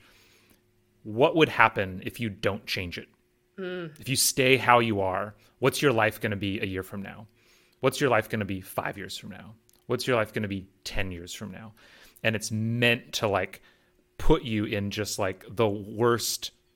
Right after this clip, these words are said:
Speaker 1: potential story for your life and use that as a fuel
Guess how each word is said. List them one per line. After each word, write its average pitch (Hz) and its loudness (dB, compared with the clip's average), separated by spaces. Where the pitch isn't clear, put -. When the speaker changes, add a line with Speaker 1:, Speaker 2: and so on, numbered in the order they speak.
Speaker 1:
potential 113 0
story 104 -2
for 104 -2
your 101 -2
life 95 -8
and 113 0
use 107 0
that 101 2
as 98 -2
a 110 -2
fuel 107 -4